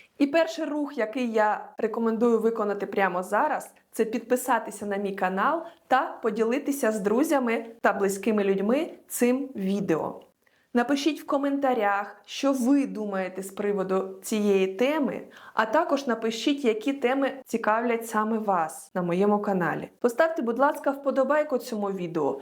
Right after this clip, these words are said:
Так система YouTube розцінює, що воно корисне, і буде рекомендувати його іншим користувачам YouTube. Давайте разом ставати здоровішими та допомагати в цьому іншим,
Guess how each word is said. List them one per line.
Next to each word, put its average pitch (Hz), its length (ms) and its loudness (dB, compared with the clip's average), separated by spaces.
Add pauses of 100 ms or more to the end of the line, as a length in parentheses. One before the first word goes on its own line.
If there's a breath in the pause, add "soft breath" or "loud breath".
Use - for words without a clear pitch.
(240 loud breath)
Так 240 200 2
система 262 480 0
YouTube 233 540 0
розцінює, 269 840 2
що 262 240 2
воно 247 400 2
корисне, 240 920 -2
і 233 80 -2
буде 302 300 2
рекомендувати 214 800 -2
його 208 480 -4
іншим 262 440 0
користувачам 196 760 -2
YouTube. 202 500 -2 (180)
Давайте 262 560 2
разом 240 680 0
ставати 190 500 -2
здоровішими 190 840 -4 (160)
та 202 120 4
допомагати 208 760 0 (280)
в - 60 -20
цьому 233 600 0
іншим, 196 520 0